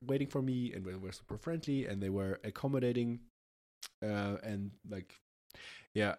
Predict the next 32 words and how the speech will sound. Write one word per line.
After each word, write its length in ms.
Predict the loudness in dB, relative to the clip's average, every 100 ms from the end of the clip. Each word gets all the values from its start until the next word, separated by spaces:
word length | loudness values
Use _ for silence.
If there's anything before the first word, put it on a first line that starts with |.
| 2
And 180 | 4
then 120 | 4 4
I 20 |
was 160 | 2
like, 160 | 0 -2
"Okay, 160 | -6 0
how, 140 | 2
what 160 | 2 2
can 140 | -2
I 40 | -2
tell 280 | 0 0 0
people 300 | -2 -2 -4
about 240 | -4 -6
this 140 | -10 -14
event?" 300 | -8 -8 -6
And, 240 | -8 -4
um, 460 | -2 0 0 -2 -4 -10 -20 -20 -20 _ 4
different 300 | 4 6 2
people 220 | 2 0
told 240 | 2 2 2
me 40 |
different 320 | -2 -2 -4
things. 360 | 0 2 0 -4 _ _
So 240 | -20 -6 0
I'm 40 |
gonna 160 | 2 2
stay 280 | 2 4
with 240 | 4 2 2
the, 480 | 2 2 0 -2 -6 _
with 260 | -6 -4 -4
the, 120 | -2 -2
um, 520 | -2 -4 -4 -6